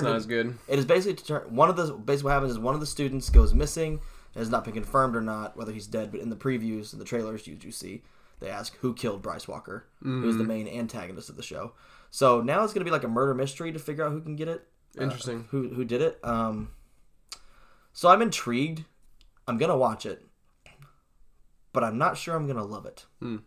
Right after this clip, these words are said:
Speaker 2: You've also been watching Avatar: The Last Airbender.
Speaker 1: Oh my gosh. I have.
Speaker 2: Yeah.
Speaker 1: Which, if you listened to, uh, last week's episode,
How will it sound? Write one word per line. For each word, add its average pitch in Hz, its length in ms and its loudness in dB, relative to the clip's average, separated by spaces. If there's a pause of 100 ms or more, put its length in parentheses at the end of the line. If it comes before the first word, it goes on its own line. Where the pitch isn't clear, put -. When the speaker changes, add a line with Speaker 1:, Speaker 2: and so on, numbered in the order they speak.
(160)
Speaker 2:
You've 143 120 0
also 196 180 2
been 156 100 0
watching 113 400 -2
Avatar: 101 280 0
The 90 60 -2
Last 85 200 -8
Airbender. 107 360 -4
Speaker 1:
Oh 139 140 10
my 127 100 4
gosh. 110 460 2 (540)
I 107 80 -12
have. 104 360 -8 (180)
Speaker 2:
Yeah. 98 100 -4
Speaker 1:
Which, 170 120 6
if 156 60 2
you 143 100 6
listened 131 380 4 (100)
to, 120 260 0
uh, 104 240 -4 (340)
last 190 260 0
week's 113 180 -4
episode, 98 460 -10